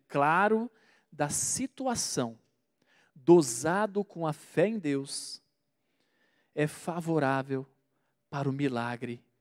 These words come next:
do Eterno. Família obediente, provisão de Deus à vista.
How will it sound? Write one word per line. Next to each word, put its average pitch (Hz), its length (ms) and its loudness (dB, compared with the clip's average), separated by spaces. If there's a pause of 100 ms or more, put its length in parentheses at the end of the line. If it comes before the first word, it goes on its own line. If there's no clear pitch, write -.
(360)
do 131 100 6
Eterno. 120 560 -2 (1600)
Família 185 640 2
obediente, 156 1000 0 (1040)
provisão 143 600 -4
de 127 140 -8
Deus 117 260 -2
à 117 60 0
vista. - 480 -10